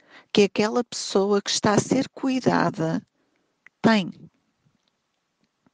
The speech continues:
Pelo que é primordial permitir o reconhecimento visual, estar identificado, dizer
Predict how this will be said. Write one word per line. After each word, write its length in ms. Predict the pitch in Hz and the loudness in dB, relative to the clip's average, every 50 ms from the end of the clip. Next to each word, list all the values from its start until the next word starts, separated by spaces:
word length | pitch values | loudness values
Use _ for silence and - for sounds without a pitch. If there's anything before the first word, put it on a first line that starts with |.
| _ _ _ _ _ - - - - - - - - - - - _ _ _ | _ _ _ _ _ -20 -20 -18 -18 -16 -16 -16 -16 -16 -18 -20 _ _ _
Pelo 240 | - 214 220 233 240 - _ | 6 6 6 6 2 -2 _
que 340 | - - 214 214 240 320 392 - _ _ _ _ _ _ _ _ _ _ _ _ _ _ _ _ _ _ - - - | 0 2 4 4 2 0 -2 -6 _ _ _ _ _ _ _ _ _ _ _ _ _ _ _ _ _ _ -20 -20 -2
é 200 | - 202 190 185 180 - _ _ _ _ _ _ _ _ | 2 4 4 4 4 0 _ _ _ _ _ _ _ _
primordial 1000 | - 277 294 294 302 311 311 294 - - 285 294 226 170 156 143 151 185 220 - - _ _ - _ _ _ _ _ | 4 6 6 4 2 0 -2 -4 -2 0 2 2 2 2 2 0 -2 -4 -8 -10 -14 _ _ -20 _ _ _ _ _
permitir 680 | - 247 254 240 240 240 233 - - 202 196 202 196 | 2 2 4 4 2 -2 -4 -4 -4 -2 -2 0 0
o 60 | 196 202 | -2 -2
reconhecimento 960 | - 196 185 - - 190 185 190 - - - 196 185 180 185 190 190 - - | -2 -6 -8 -6 -6 -4 -4 -4 -6 -6 -6 -6 -4 -2 -2 -4 -4 -4 -6
visual, 760 | 180 180 190 185 180 - 185 190 202 202 196 180 160 165 - - _ _ _ _ _ _ _ _ _ _ _ _ - - - - - - | -4 -2 -2 -2 -2 -2 0 0 2 2 2 0 -2 -4 -8 -14 _ _ _ _ _ _ _ _ _ _ _ _ -20 -20 -20 -20 -4 0
estar 300 | - - - 285 226 220 | 0 2 2 4 2 2
identificado, 1200 | 214 208 185 190 190 185 - - - - 190 - - - 190 196 196 185 190 196 - 151 151 - - _ _ _ _ _ _ _ _ _ _ - - - - - - _ _ | 2 0 -2 -2 -4 -2 -2 -4 -2 -2 -4 -6 0 0 2 2 2 2 0 -2 -4 -6 -6 -6 -8 _ _ _ _ _ _ _ _ _ _ -18 -14 -14 -14 -14 -16 _ _
dizer 420 | - 196 196 - - - 196 185 | 0 0 0 0 2 4 4 4